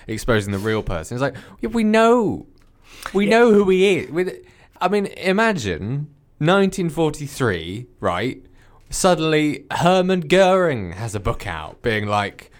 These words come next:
Speaker 1: "I realised that it wasn't the Hitler that I thought I knew." You know, he started a, such a, such an ambitious charming man, and then it all fell apart.
Speaker 2: When
Speaker 1: But
Speaker 2: we did the first beer hall putsch,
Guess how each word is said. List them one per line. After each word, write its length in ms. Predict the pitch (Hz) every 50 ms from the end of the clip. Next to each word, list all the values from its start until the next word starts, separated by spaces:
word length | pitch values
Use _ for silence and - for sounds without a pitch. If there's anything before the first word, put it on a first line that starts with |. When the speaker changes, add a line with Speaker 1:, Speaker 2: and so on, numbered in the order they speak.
| _ - - - -
Speaker 1:
"I 120 | - 127
realised 920 | 135 135 143 160 156 156 156 151 147 139 135 135 131 123 123 - - - - _ -
that 260 | 131 113 101 - - _ -
it 420 | 110 113 120 - 135 143 147 - -
wasn't 380 | 156 151 147 143 160 127 -
the 120 | 143 135 127
Hitler 340 | 147 147 147 - 147 143 131
that 160 | 131 135 139
I 160 | 147 151 151
thought 420 | 151 151 - 170 170 170 180 175 185
I 120 | 165 139
knew." 480 | 120 101 92 90 82 73 - - - - _ _ _ - - -
You 100 | - 156
know, 160 | 156 151 123 117
he 80 | 135
started 360 | 135 - - 170 165 165 160 160
a, 80 | 160
such 280 | 151 - 131 135 139 160
a, 260 | 156 151 139 98 127
such 260 | - 160 139 127 -
an 200 | 151 151 143 139
ambitious 1040 | 113 131 143 139 127 - - 135 - - - - 147 131 123 - - - - - - - - - - - - - - - -
charming 640 | - - 185 160 170 180 180 170 143 113 101 90
man, 440 | 73 73 - - - - - 82 120 - - - -
and 120 | - 131 151
then 100 | 165 160
it 80 | 160 160
all 220 | 175 180 170 156
fell 280 | - - 185 180 170 165
apart. 680 | 156 - - - 180 185 190 185 135 80 - - - - - - - - - - - - - - - - -
Speaker 2:
When 140 | 269 262 226
Speaker 1:
But 80 | 254
Speaker 2:
we 20 | 220
did 140 | - 226 214
the 80 | 196
first 400 | - - 196 175 160 151 151 -
beer 280 | - 180 165 147 139 131
hall 320 | 135 - 151 135 131 123 127
putsch, 560 | - - 143 127 107 - 165 - - - -